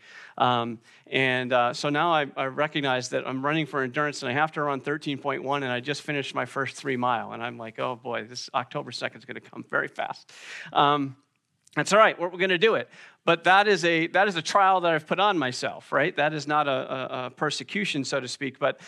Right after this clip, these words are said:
I love the race analogy 'cause it can feel like that. But the piece I want you to think about, looking to Jesus as the founder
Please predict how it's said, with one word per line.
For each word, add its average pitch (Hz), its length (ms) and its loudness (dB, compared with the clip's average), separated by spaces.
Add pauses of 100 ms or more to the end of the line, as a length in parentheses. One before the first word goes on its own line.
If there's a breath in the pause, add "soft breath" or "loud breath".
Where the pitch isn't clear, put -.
(140 loud breath)
I 143 120 6
love 190 280 4
the 196 100 0
race 190 260 -2
analogy 113 520 -4
'cause 139 240 -2
it 147 160 -6
can 151 180 -2
feel 202 300 0
like 131 220 2
that. 117 320 -6 (340 loud breath)
But 175 140 4
the 185 100 2
piece 240 340 0
I - 80 4
want - 240 0
you 185 80 0
to 160 60 -2
think 208 180 0
about, 139 380 0
looking 214 360 -2
to 226 100 0
Jesus 180 440 0
as 165 300 2
the 165 120 0
founder 160 760 2